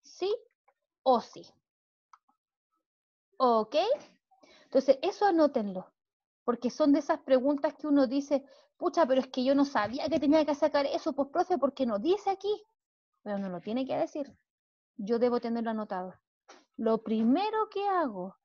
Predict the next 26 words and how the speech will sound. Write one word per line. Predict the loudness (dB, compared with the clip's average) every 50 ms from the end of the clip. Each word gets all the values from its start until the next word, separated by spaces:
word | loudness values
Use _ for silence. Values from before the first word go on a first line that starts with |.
| _ _ _
si | _ _ -6 -4 -4
es | -4 -6
que | -8 -6 -6
me | -4 -6 -6
piden | -6 _ -4 -2 -2 -2 -4 -4 -8 -8
trabajo | -6 -4 -2 -2 -2 -2 -4 -4 -4 -6 -10 -16 _ -16 -16 -16 -20 _ _ _ _ _
o | _ -4 -4
energía | -2 -2 -4 -8 -10 -10 -8 4 8 8 8
rotacional, | 8 6 0 -2 -4 -6 -6 -8 -6 -4 -6 -6 -6 -10 _ _ _ _ _ _ _
es | -6 -4
sacar | -4 -6 -4 -4 -6 -6
inercia. | -6 -10 -10 -14 -16 -18 _ -20 -20 -20 _ _ _ _ _ _ _ _ _ _ _ _ _ _ _ _ _ _ -2
Y | 0 2 4
me | 4 4
fijo, | 2 0 -6 -8 -8 -10 -14 -16 -16 _ _ _ _ _ _ _ _
si | _ _ _ _ -2 0 2
la | 2 2
inercia | 2 2 2 2 0 -2 -2 0 0 2 2 2
era | 2 0 -2 -2 -8 _ _ _ _
de | _ -6 -6
una | -4 -4 -6
esfera | -8 -6 -4 0 0 0 0
maciza, | -2 -4 -4 0 0 0 2 2 -2 -2
tiene | 0 -2 -4 -4
una | -6 -8 -4
fórmula. | 2 2 2 2 0 -6 -10 -12 -14 -18